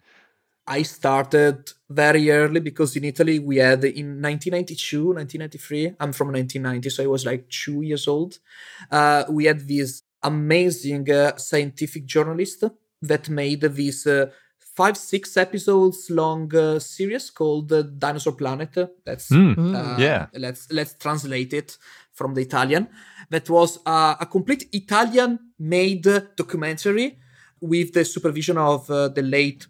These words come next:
Speaker 1: paleontologist Dale Russell,
Speaker 2: Hmm.
Speaker 1: uh, with all animatronics and, uh, illustration, all done by Italians. So it was, uh, very proud for us, uh, and it,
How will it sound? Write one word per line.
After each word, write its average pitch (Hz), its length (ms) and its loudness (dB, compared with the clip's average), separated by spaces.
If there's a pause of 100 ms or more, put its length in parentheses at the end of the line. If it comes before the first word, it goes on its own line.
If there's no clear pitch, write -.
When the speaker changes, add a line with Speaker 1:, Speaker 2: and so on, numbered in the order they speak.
Speaker 1:
paleontologist 139 800 -4
Dale 139 240 -4
Russell, 139 480 -8 (380)
Speaker 2:
Hmm. 113 60 -8 (240)
Speaker 1:
uh, 147 300 2
with 160 300 2
all 190 480 6 (240)
animatronics 170 880 -2
and, 156 260 -2
uh, 156 140 2
illustration, 170 560 -2
all 226 240 6
done 185 320 0
by 156 220 0
Italians. 151 600 -8
So - 140 -6
it 151 160 -4
was, 156 180 0
uh, 160 60 0
very 165 260 2
proud 147 540 -6
for 151 200 -6
us, 160 320 -4 (480)
uh, 165 60 -4 (260)
and 180 220 0
it, 180 220 -6